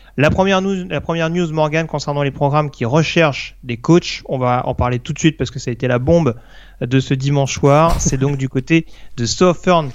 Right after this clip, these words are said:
Speaker 1: California. On parlait de la défaite d'Oklahoma il y a quelques minutes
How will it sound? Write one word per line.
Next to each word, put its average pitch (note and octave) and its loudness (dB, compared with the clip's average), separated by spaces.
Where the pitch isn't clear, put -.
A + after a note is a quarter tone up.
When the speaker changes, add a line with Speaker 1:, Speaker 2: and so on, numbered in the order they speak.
Speaker 1:
California. E3+ 0
On D3 0
parlait C#3 0
de C3 -6
la B2 -2
défaite D#3+ -2
d'Oklahoma D3 2
il C#3+ 2
y - 2
a B2+ -2
quelques C3 -6
minutes C#3 -2